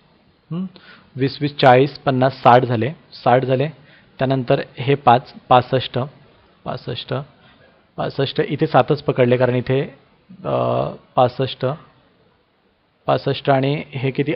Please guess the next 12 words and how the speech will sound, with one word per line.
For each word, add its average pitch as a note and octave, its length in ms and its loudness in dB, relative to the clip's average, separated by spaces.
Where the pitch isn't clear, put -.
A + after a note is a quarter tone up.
अकरा. A2 300 -2
अकरा, C3 360 -2
so B2+ 140 -8
इथे C3+ 280 -4
मी - 60 -10
स-, - 140 -12
अ, C3 440 -4
किती C#3 160 -6
घेतले? C#3 280 -4
सतरा B2+ 360 -2
घेतले. A#2 260 -8
स-, - 520 -12